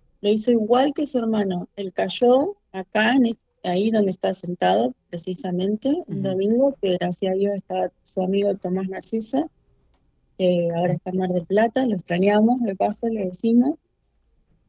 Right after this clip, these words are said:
Speaker 1: Eh, estaba su amigo que lo reani-, lo reanimó,
Speaker 2: Ajá.
Speaker 1: pero hizo lo mismo, hizo una muerte súbita.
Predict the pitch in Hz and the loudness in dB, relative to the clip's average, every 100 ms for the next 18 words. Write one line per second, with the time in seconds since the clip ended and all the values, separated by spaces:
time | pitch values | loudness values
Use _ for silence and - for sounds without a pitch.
0 | _ 226 214 202 202 196 190 226 226 226 | _ 4 4 4 0 -2 2 4 4 2
1 | 254 269 320 254 214 196 190 190 - 208 | 2 4 2 0 -2 0 -2 -4 -6 -4
2 | 196 190 185 190 247 262 202 - _ _ | -4 -2 -2 2 2 2 0 -8 _ _
3 | _ 151 139 208 214 254 302 240 240 269 | _ -8 2 4 4 2 0 0 4 4
4 | 226 226 277 262 226 262 285 302 269 - | 2 -2 0 0 0 -2 -2 -4 -4 -2
5 | 254 214 - 170 | -2 -2 -4 -8